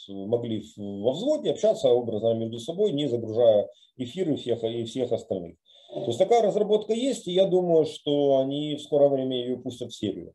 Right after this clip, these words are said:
То есть, потому что у них планы достаточно серьёзные, вопрос лишь там в схемотехнике.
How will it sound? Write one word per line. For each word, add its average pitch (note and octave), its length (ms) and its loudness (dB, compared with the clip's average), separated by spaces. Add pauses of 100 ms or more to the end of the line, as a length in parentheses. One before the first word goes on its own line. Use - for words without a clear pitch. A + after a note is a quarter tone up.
(260)
То G#2 60 -4
есть, F#2+ 160 -8
потому B2 260 2
что A#2+ 160 -4
у - 40 2
них A2+ 160 -8
планы A#2 300 4
достаточно A#2 420 -2
серьёзные, G#3+ 480 -2
вопрос B2 360 0
лишь G#2+ 180 -4 (340)
там A2+ 140 4
в - 40 -8
схемотехнике. F3+ 880 -4